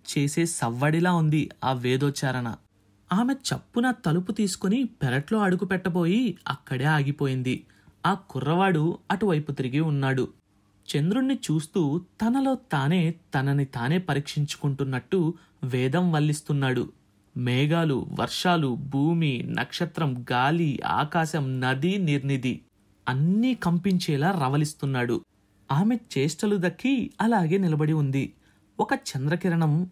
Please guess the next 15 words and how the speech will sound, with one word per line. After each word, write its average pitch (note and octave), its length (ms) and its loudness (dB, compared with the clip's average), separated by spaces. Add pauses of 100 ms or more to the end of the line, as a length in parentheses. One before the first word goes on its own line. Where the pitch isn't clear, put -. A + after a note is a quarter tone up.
అతడి E3+ 240 2
మీదుగా D3 520 2
జాలువారుతోంది. C#3 1000 0 (480)
ఒక F3+ 260 0
శరన్మేఘం D#3+ 920 2 (260)
అతడిని D#3 640 0
అభిషిక్తుణ్ణి F3+ 600 0 (120)
చేయటానికి D3+ 720 0
ఆయత్తమవుతోంది. C3+ 960 0 (360)
ఆ C3+ 100 0
దృశ్యం C#3+ 680 -2
ఆమెకి C3+ 600 0 (340)
మనోహరంగా D3 800 2
కనపడింది. B2+ 640 -2 (640)
అలికిడికి G#3 800 0